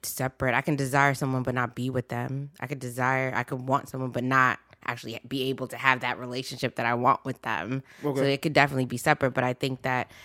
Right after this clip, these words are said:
Speaker 1: if I am with someone, I would want to desire the person that I'm with as well.
Speaker 2: For sure.
Speaker 1: And I would want them to desire me.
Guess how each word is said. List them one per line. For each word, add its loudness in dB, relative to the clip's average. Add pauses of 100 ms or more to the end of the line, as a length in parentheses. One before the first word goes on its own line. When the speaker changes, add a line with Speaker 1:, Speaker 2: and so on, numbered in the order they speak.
(140)
Speaker 1:
if -2
I 10
am 4
with 0
someone, -4
I 2
would -4
want -8
to -8
desire -2
the -6
person -4
that -2
I'm -4
with -6
as -8
well. -4 (100)
Speaker 2:
For 0
sure. 8
Speaker 1:
And 12
I 10
would 2
want 2
them -2
to -6
desire -6
me. -4